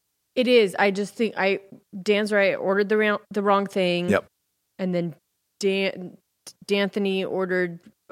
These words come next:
Speaker 1: a bunch of weird stuff. Like, I just need, I don't know.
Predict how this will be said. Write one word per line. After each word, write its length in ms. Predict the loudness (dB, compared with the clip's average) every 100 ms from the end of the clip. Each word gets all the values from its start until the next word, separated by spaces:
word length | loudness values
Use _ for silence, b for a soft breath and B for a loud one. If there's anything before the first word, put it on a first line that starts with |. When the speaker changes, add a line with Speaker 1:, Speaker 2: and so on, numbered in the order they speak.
| -8
Speaker 1:
a 80 |
bunch 280 | -4 -4 -4
of 120 | -4
weird 260 | -2 -2 -2
stuff. 480 | -2 2 2 0 -6
Like, 260 | -4 -4 -4
I 120 | -6
just 240 | -4 -6 -4
need, 300 | -4 -4 -8 _
I 100 | -8
don't 160 | -6 -4
know. 320 | -6 -10